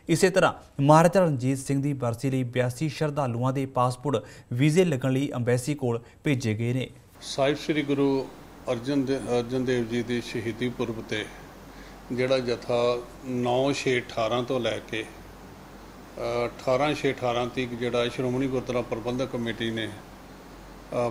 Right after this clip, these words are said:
Speaker 2: ਪਾਕਿਸਤਾਨ, ਅ, ਵੀਜ਼ਾ, ਵੀਜ਼ੇ ਵਾਸਤੇ ਅੰਬੈਸੀ ਨੂੰ ਕਿਹਾ ਹੈ। ਇਹ ਵੀਜ਼ਾ ਜਿਹੜਾ ਇਸੇ ਕਰ ਪਿਛਲੇ ਸਾਲਾਂ 'ਚ ਵੀ ਮਤਲਬ ਥੋੜ੍ਹਾ ਜਿਹਾ, ਅ, ਕੈਲੰਡਰ ਦੀ ਵਜ੍ਹਾ ਕਾਰਨ, ਅ,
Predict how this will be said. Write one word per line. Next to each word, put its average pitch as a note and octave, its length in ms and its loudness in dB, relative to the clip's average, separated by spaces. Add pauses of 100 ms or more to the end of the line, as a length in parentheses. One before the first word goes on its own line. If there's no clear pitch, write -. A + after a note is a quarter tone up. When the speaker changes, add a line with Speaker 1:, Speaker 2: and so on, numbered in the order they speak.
Speaker 2:
ਪਾਕਿਸਤਾਨ, B2+ 880 2 (200)
ਅ, B2 100 0
ਵੀਜ਼ਾ, A#2+ 400 0 (180)
ਵੀਜ਼ੇ A#2+ 320 -2
ਵਾਸਤੇ A#2+ 420 0
ਅੰਬੈਸੀ A#2 360 -4
ਨੂੰ A2 200 -6 (920)
ਕਿਹਾ A2 120 -2
ਹੈ। B2+ 120 -2 (1160)
ਇਹ G3 460 8 (280)
ਵੀਜ਼ਾ C#3 420 2
ਜਿਹੜਾ D#3 240 4
ਇਸੇ E3 300 2
ਕਰ E3 200 4
ਪਿਛਲੇ D#3 440 0
ਸਾਲਾਂ C#3 320 4
'ਚ C#3+ 120 -6
ਵੀ D3 180 -2
ਮਤਲਬ B2+ 460 0
ਥੋੜ੍ਹਾ C3 260 2
ਜਿਹਾ, B2 400 2
ਅ, A#2 560 -4 (140)
ਕੈਲੰਡਰ A#2+ 420 2
ਦੀ B2 420 0 (200)
ਵਜ੍ਹਾ B2 300 0
ਕਾਰਨ, A2+ 460 -2 (880)
ਅ, B2 460 0